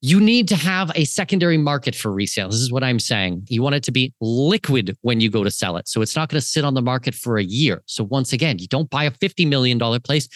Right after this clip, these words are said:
buy a fifty thousand dollar place or a two hundred thousand dollar place, one that people can afford and is gonna have good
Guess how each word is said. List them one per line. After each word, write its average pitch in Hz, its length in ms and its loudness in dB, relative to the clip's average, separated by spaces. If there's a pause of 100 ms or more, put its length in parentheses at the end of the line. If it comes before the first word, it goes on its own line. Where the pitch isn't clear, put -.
(180)
buy 135 120 0
a 151 40 2
fifty 143 320 -2
thousand 120 440 0
dollar 92 220 0
place 90 380 -4
or 98 80 -2
a 98 60 -2
two 156 240 0
hundred 131 340 0
thousand 101 300 -2
dollar 92 180 0
place, 110 340 -4
one 190 200 0
that 170 180 -2
people 170 260 0
can 131 140 -2
afford 127 460 0 (360)
and 120 120 0
is 113 100 -2
gonna 135 160 0
have 117 320 -4 (200)
good 160 340 0